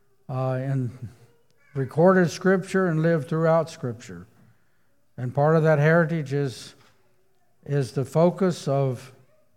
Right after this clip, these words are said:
the early Anabaptists searching for truth and being willing to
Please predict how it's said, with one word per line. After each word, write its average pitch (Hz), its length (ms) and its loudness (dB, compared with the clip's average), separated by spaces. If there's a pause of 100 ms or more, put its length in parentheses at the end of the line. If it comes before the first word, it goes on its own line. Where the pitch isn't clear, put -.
(420)
the 127 60 -8
early 156 320 4
Anabaptists 160 800 2 (160)
searching 160 440 -2
for 151 180 -2
truth 190 540 0 (160)
and 127 180 -8
being 147 220 0
willing 160 360 4
to 147 380 -2